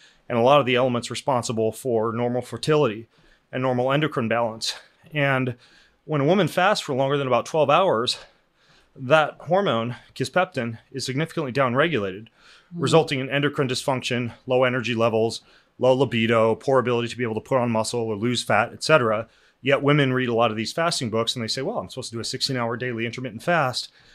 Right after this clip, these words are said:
Speaker 1: Then they
Speaker 2: Mm.
Speaker 1: don't feel well after a certain period of time. And, and, and it turns out that, that premenopausal women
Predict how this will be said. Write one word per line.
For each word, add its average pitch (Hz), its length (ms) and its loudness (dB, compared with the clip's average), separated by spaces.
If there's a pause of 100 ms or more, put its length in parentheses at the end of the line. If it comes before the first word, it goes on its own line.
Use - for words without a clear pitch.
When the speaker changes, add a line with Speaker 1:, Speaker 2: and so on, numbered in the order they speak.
Speaker 1:
Then 151 280 0
they 151 80 4
Speaker 2:
Mm. 139 40 4
Speaker 1:
don't 131 180 0
feel 254 240 -4
well 113 260 4
after 120 180 -4
a 113 60 -6
certain 113 240 -8
period 127 220 -2
of 110 80 -6
time. 117 460 -4 (420)
And, 131 460 0 (800)
and, 151 320 -4
and 147 160 0
it 143 80 -2
turns 156 240 0
out 190 220 0
that, 120 300 -2
that 135 160 0
premenopausal 160 640 2
women 151 420 0